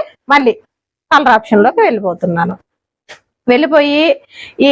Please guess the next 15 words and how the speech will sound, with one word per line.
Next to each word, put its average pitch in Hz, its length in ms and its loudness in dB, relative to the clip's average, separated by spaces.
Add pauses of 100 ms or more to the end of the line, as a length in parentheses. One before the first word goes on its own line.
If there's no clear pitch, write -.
(140)
గ్రీన్ 392 320 4
తీసుకున్నాను 202 500 -2
కదా 175 220 0
ఆకులు, 208 260 0 (380)
ఆ - 20 2 (100)
ప్లేస్ 254 320 -2
లో 302 60 4 (120)
గోల్డ్ 226 280 0
తీసుకుంటున్నా. 175 540 -2 (500)
తర్వాత 311 280 2 (100)
ఫ్లవర్ 240 320 2
కి 233 80 0
వచ్చేసి 247 280 0 (100)
గ్రీన్. 208 280 0 (2750)
మిగిలిన 330 320 2